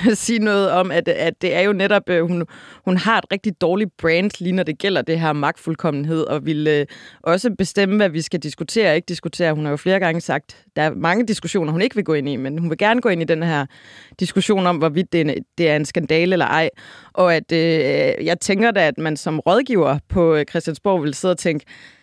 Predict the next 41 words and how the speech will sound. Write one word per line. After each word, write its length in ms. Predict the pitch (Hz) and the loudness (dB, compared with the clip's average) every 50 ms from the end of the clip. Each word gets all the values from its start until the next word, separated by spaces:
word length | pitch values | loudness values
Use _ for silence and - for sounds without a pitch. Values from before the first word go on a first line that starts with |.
| _ - - | _ -2 -2
måske 300 | 202 - - 285 269 226 | -2 0 2 0 0 2
lige 220 | 202 208 214 220 | 2 2 4 4
en 80 | 226 214 | 4 4
lille 200 | 202 208 214 214 | 4 2 2 0
smule 420 | - - 208 196 196 202 202 190 - | 0 0 0 2 2 2 2 0 2
ydmyghed, 560 | - 220 220 226 214 196 196 185 170 143 160 165 - _ | 2 2 4 4 4 4 4 4 2 2 0 -4 -8 _
krydret 360 | - - 214 214 214 214 - | -4 0 4 4 4 4 4
med 240 | 185 185 180 165 170 | 2 0 2 2 2
en 80 | 180 180 | 0 0
lille 240 | 180 220 240 240 | 2 2 2 2
bitte 200 | 196 220 202 185 | 2 0 -2 -2
smule 300 | - - 196 180 - - | -2 -2 -2 -2 0 0
anger, 320 | 175 196 196 175 143 117 135 143 - - - - - | 0 0 0 -2 -2 -4 -4 -6 -12 -18 -16 -6 -4
fordi 240 | 202 196 180 196 175 - | -2 -2 0 -2 -2 2
det 160 | 208 196 190 | 2 2 2
faktisk 420 | - 185 165 175 - 185 - - - | 2 0 0 0 0 -6 -6 -2 0
er 220 | 135 156 160 170 | 0 2 2 2
den 200 | - 180 170 135 | 2 0 -2 -2
platform, 400 | - - 170 170 - - 175 160 | 0 -2 -2 -2 -2 -4 -4 -2
man 180 | 156 165 165 180 | -2 -2 -4 -2
kan 240 | - 240 277 302 294 | 0 -2 -2 -2 0
komme 200 | - 214 165 135 | -4 -4 -4 -2
videre 240 | 147 143 143 143 | -2 0 0 -2
fra. 280 | 127 - 139 107 110 - - - - - - - - - | -2 -2 -2 -2 -2 -2 -6 -16 -20 -20 -20 -12 -2 0
Øh, 120 | 185 180 - - | 0 0 0 0
det 100 | - 190 | -2 -2
er 40 | 160 | 2
det 140 | 196 208 196 | 2 2 2
der 120 | 214 190 | 2 2
med, 140 | 175 180 175 | 2 2 0
når 120 | 185 190 185 | 0 0 -2
politikere 540 | - - 190 185 202 220 180 180 160 147 | -2 -2 0 0 0 0 2 0 0 -2
bliver, 340 | - - 156 156 151 147 156 - - | -2 -2 -2 0 0 0 -2 -2 -2
øh, 340 | 160 156 147 143 143 143 156 | -2 -2 -2 -4 -4 -6 -6
stædigt 600 | - - - 220 220 240 254 254 220 - - - | -8 -2 0 2 4 4 4 2 0 -2 -10 -12
ved 240 | - 156 175 180 185 | -4 -2 0 0 0
med 140 | 180 170 165 | 2 0 0
at 140 | - - 170 | 0 0 -2
fastholde 560 | - 190 180 190 - - - 185 160 151 160 | 0 0 0 0 -2 -4 -2 0 0 0 0
noget, 280 | 160 151 160 175 180 185 | 0 2 2 2 0 0
som 300 | - 190 151 147 147 | 0 -2 -2 -2 -4